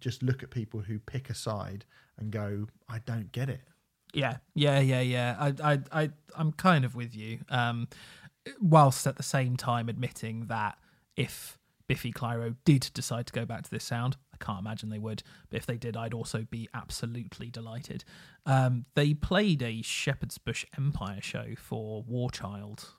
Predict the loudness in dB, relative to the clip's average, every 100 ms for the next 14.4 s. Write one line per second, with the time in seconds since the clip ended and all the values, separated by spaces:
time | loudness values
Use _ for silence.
0 | _ -8 -6 -6 -6 -8 -10 -8 -10 -4
1 | -2 0 0 0 2 2 0 -2 -6 -6
2 | -4 -2 0 0 -2 -6 -4 -2 0 -2
3 | -4 -8 _ -12 -12 -20 _ _ -4 -2
4 | -2 -2 -4 -6 -4 -2 -4 -6 -6 -6
5 | -6 -4 -4 -4 -6 -6 -4 -4 -4 -6
6 | -6 0 2 2 -2 -4 -8 -6 0 0
7 | 0 -4 -8 -10 -12 -18 _ _ _ _
8 | 2 2 0 0 2 2 -2 -6 -4 -4
9 | -4 -6 -16 _ _ _ _ _ -8 -8
10 | -6 -4 -2 -4 -6 -10 -14 -18 _ _
11 | _ _ -10 0 2 2 -2 -4 -2 -2
12 | -2 -6 -10 -12 -10 -6 -2 -2 -4 -6
13 | -6 -8 -8 -8 -6 -6 -8 -8 -6 -6
14 | -6 -6 -6 -10